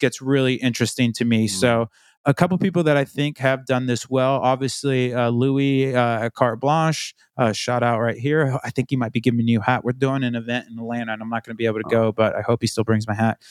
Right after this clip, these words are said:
Speaker 1: Please, Louis, please. Uh, Marcus over at Minted New York. To be fair, these are both drop slash limited supply models, so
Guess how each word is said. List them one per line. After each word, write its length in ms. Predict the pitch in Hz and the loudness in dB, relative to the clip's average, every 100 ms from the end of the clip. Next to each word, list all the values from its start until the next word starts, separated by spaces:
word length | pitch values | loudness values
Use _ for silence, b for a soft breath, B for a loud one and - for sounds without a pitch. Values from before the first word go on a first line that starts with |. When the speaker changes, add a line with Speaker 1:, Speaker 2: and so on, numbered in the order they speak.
| B B - | B B 0
Speaker 1:
Please, 260 | - 120 | 0 4
Louis, 220 | 67 67 | 2 2
please. 320 | 67 69 127 - b b b b - | 2 2 0 -4 b b b b -2
Uh, 180 | 143 127 | 0 2
Marcus 480 | 127 135 - 151 156 | 0 0 0 -2 -2
over 180 | 135 131 | 0 0
at 80 | |
Minted 300 | 131 135 135 | 0 -2 -2
New 100 | 127 | -2
York. 340 | 127 135 143 - B B - | 0 2 0 -2 B B 2
To 60 | |
be 80 | 190 | 2
fair, 240 | 185 190 196 | 4 0 2
these 160 | 208 | 0
are 60 | 214 | 0
both 380 | 156 156 170 - _ _ _ - | 2 2 2 -2 _ _ _ -6
drop 340 | 147 135 135 - | 2 2 2 -2
slash 380 | 156 139 127 143 | 0 0 0 -4
limited 320 | 135 135 135 | -2 0 -2
supply 400 | 135 123 123 127 | -4 0 2 2
models, 460 | 127 127 135 139 | 2 0 0 -2
so 380 | - 135 123 120 | 0 2 2 0